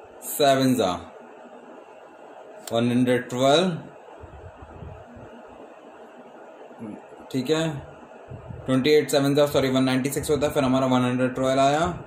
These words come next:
फिर ट्वेंटी एट कितना, फ़ोर जा, वन हंड्रेड ट्वेल्व, फिर हमारा आंसर ज़ीरो ज़ीरो आ गया। ठीक है, समझ आया? इसको मैं और अच्छे से पीछे से दिखा देता हूँ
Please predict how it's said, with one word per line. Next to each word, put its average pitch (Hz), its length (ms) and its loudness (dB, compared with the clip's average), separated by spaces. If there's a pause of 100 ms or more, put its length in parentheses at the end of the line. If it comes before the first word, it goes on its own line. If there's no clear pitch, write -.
(480)
फिर 143 300 4
ट्वेंटी 139 460 2
एट 180 280 4
कितना, 196 360 0
फ़ोर 143 440 4
जा, 92 140 2 (1500)
वन 110 100 -2
हंड्रेड 113 400 2
ट्वेल्व, 131 260 2
फिर 131 140 0
हमारा 117 240 2
आंसर 120 260 0
ज़ीरो 101 260 -2
ज़ीरो 95 220 -4
आ 71 120 -4
गया। - 180 -12
ठीक 127 280 -4
है, 151 160 0 (1500)
समझ 127 300 -2
आया? 131 260 2
इसको 135 220 -2
मैं 123 120 2
और 120 120 0
अच्छे 117 180 -4
से 117 100 -6
पीछे 117 180 -6
से 117 120 -8
दिखा 113 220 -2
देता 110 240 0
हूँ 135 160 -2